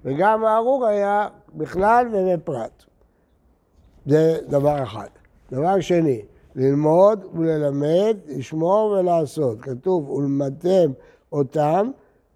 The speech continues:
ולמדתם את בניכם, זה ללמוד וללמד, "ושמרתם", זה לזכור ולעשות. אז יש ארבע על כל דבר. ללמוד, כל אדם חייב ארבעה דברים,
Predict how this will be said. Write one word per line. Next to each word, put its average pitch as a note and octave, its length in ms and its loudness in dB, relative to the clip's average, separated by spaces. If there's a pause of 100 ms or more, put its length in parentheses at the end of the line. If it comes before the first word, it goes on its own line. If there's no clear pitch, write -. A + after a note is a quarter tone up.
(160)
ולמדתם C#3+ 880 0
את C#3 80 0
בניכם, C#3+ 680 -2
זה D3 140 0
ללמוד D3 520 -2
וללמד, C#3 680 0 (420)
"ושמרתם", F3 840 2 (180)
זה C#3 240 -2
לזכור F3 760 2 (280)
ולעשות. G3+ 840 0
אז D#3+ 160 -6
יש G#3 300 -2
ארבע G3 360 -4
על D#3 80 -6
כל F3 220 -6
דבר. C#3+ 280 -4
ללמוד, D3+ 540 -2 (360)
כל G3+ 240 2
אדם F#3+ 340 0
חייב F#3+ 540 -2 (140)
ארבעה F3 400 -4
דברים, E3 440 -2